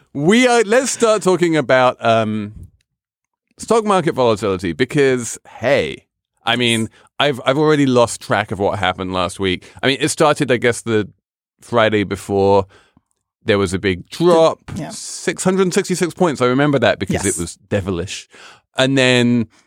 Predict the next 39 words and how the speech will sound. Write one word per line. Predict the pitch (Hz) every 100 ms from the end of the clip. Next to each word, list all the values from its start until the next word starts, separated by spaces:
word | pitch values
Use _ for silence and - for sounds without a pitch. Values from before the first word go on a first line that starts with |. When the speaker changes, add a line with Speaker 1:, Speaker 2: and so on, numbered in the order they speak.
| _
Speaker 1:
we | 120 127
had | 120 113 107 82
this | 110 -
crazy | - - - 123 135 123 123
sort | 117 113
of | 107 101 90
fifteen | - - _ - 123 - 123
hundred | 113 113 107
point | 98 104 95 87 -
drop | 110 110 104
on | 101 95
Monday, | 92 117 160 165 151 147 143 135 123 107
and | 80 110
then | 101 95 95
the | 95
Tuesday | 95 - - 170 165 - 147 139
it | 98
went | 98 104 90 - _ _ _ _ _
down | 139 143 151
five | 139 139 120
hundred | 135 135 127
and | 120
then | 101
ended | 95 95 -
up | 147 165 -
five | 160 147
hundred, | 151 139
and | 120
then | 107
Wednesday | 107 104 110
went | 104 104
down, | 151 151
and | 131
Thursday | 117 123 123
went | 110 90
up, | 143 123
and | 110
Friday | 131 123
went | 120 104